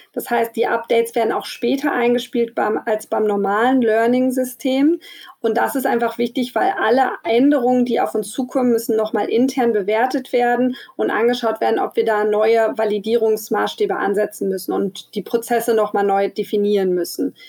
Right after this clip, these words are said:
Und deshalb ist das für uns ein sehr, sehr eng getakteter Prozess und wichtig, dass wir dort wirklich immer rechtzeitig informiert sind, was passiert jetzt in dem System.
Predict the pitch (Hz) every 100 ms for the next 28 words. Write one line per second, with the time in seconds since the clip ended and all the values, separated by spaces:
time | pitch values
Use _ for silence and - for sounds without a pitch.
0 | - - - 202 - 220 233 - 226 220
1 | 208 - 226 226 226 - - - 214 190
2 | 185 226 233 220 220 - 220 220 220 -
3 | 233 - 233 220 214 220 - 240 269 -
4 | 220 196 233 - 233 233 - - - _
5 | - 220 214 - 208 208 208 202 - 196
6 | 214 214 214 - - 202 233 196 214 226
7 | - 226 220 - 202 208 208 208 - 208
8 | 196 196 - 214 - 214 - 190 196 190
9 | 180 185 - - -